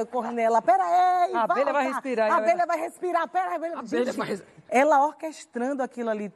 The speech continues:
Speaker 1: tudo, mas com uma generosidade, com carinho com todo
Speaker 2: É
Speaker 1: mundo.
Speaker 2: porque tem que, é, eu quero que dê certo. É, é, quando a gente tá falando sobre controle,
Speaker 3: Tá.
Speaker 2: eu, não é sobre ser controlador.
Speaker 1: E não é
Speaker 2: Eu quero que
Speaker 1: imposição.
Speaker 2: fique bom.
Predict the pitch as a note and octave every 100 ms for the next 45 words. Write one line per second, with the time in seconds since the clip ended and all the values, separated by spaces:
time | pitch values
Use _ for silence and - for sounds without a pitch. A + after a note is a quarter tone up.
0 | - G#3+ A#3+ G#3+ A#3 A3+ - - A#3+ C4
1 | B3+ A#3 B3 A#3+ A#3 G3+ F#3 F#3 G3 E3
2 | D#3 D#3+ G3+ G3+ A3 F#3+ F3+ F3+ F3 E3
3 | F3 E3 D#3+ E3 E3+ E3 D#3 G#3+ A#3 -
4 | G3 F#3 A3 A3 A3 A#3 A3+ - - D#3
5 | C#3 - D#3+ F#3 F#3+ - - D4 C#4+ -
6 | A3 G3+ F3+ - E3 - D#3 - F3+ F#3
7 | D#3 - - - D#3 C#3 - - - -
8 | A#3 A#3+ B3 B3 D4+ - G#3+ G3 - -
9 | F3+ E3 F3 E3 C4 D4 C#4+ - C#4+ C#4
10 | C#4+ - A4 A#3 A3 A#3+ G#3 F#3 B3+ A#3+
11 | F#3+